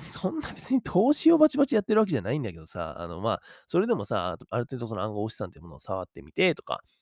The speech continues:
えー、ゲームファイっていうもの、ゲームのディファイですよ。ゲームファイっていうものをさ、えーと、触ってみて、で、その話だったりとか、あとはエヌエフティー、メタバースだったりとか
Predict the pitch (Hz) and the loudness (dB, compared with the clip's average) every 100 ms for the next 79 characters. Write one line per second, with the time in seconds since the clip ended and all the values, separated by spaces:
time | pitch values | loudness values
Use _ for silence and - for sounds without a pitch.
0 | _ _ 107 101 101 110 117 120 123 - | _ _ -4 -2 -2 0 0 2 -2 -2
1 | 98 - - 85 80 87 117 117 117 110 | -2 -4 -10 -12 -12 -10 -4 -2 0 -2
2 | 107 135 131 76 - - - _ - 131 | -2 -2 -2 -6 -8 -16 -18 _ -8 0
3 | 113 117 - 90 - 80 92 87 69 - | 0 0 -2 -4 -6 -12 -10 -10 -10 -6
4 | 85 60 82 80 80 85 80 82 98 98 | -4 -4 -6 -8 -6 -4 -4 -2 0 0
5 | - - 156 196 80 95 - 98 107 104 | -2 -4 2 2 2 -4 -6 -6 -6 -6
6 | - 127 - - - - - - - 147 | -2 -2 -4 -12 -8 -8 -8 -18 -2 2
7 | 160 117 98 107 107 - 101 90 87 151 | 6 6 6 4 2 -2 -6 -4 0 4
8 | 180 156 - - - - - 53 | 6 4 0 -8 -10 -12 -10 -10